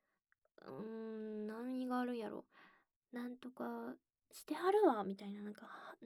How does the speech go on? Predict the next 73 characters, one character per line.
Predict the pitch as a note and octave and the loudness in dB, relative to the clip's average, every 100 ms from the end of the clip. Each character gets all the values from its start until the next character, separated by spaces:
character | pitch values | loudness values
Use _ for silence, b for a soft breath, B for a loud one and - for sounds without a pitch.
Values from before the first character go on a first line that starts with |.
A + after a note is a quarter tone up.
| G#3+ - | -16 -12
な-、 | A3+ A#3 B3+ | -12 -12 -8
は | C4 | -4
な | C4+ D4 | 0 0
り | C#4+ - | 0 0
言 | D4 B3+ | 0 0
葉 | G#3+ | -4
っ | G3 | -4
て | |
い | G3+ | -4
う | |
ん | |
で | G3 | -6
す | - | -8
か | G3+ | -10
ね。 | F#3+ | -10
ち | |
ょ | |
っ | - | -10
と | G#3 | -6
全 | A3 | -4
然 | A3 G#3+ B B - | -4 -6 B B -4
知 | B3 | -2
識 | - - A3 | -2 -2 -2
不 | A3+ | 0
足 | A3+ - | -2 -4
な | - | -8
ん | G3 | -6
で | G3 | -6
す | G#3 | -6
が、 | G3+ - B B B - | -8 -8 B B B 0
京 | - D4 | 8 10
都 | D4 | 10
弁 | C4+ C4 B3+ B3 | 8 4 2 0
は、 | B3 A#3+ A#3+ - _ _ - | 0 2 0 -2 _ _ -6
あ | A3 | -4
の、 | A3 A3 | -2 2
女 | C#4+ E4 | 8 10
の | E4+ F4+ | 10 10
人 | F#4 | 10
が | |
話 | B3+ B3+ B3 | 8 6 4
し | |
て | B3 | 2
て | |
も、 | F#3+ A3+ | 0 0
男 | B3 B3 | -2 0
の | B3+ | -2
人 | B3+ A3+ | -2 -2
が | |
話 | G#3 G#3 G#3 | -2 -4 -2
し | |
て | G3+ | -2
て | F#3+ | -2
も、 | G3 G3+ B B B | -4 -8 B B B
な | B3+ | 0
ん | |
か | G#3+ | 0
好 | - - | -2 -8
き。 | - A3 - - | -6 -6 -4 -2
<laughs> | D#4 B3+ C4 B3 _ _ _ _ _ - B B - | -2 -2 -4 -8 _ _ _ _ _ -20 B B -8
キ | A3+ | -4
ュ | |
ン | G#3 | -2
と | G3 | -2
す | G3+ F3 | -4 -6
る。 | - - _ _ _ _ _ - _ _ _ - _ _ - B B B - | -8 -12 _ _ _ _ _ -20 _ _ _ -20 _ _ -20 B B B -2
あ | A3 G#3 | 0 2
の、 | G3+ | 0
な | G3+ B3+ | -2 4
ん | |
だ | D4+ | 4
っ | B3+ | 4
け、 | G#3 A3 - - | -6 -10 -14 -16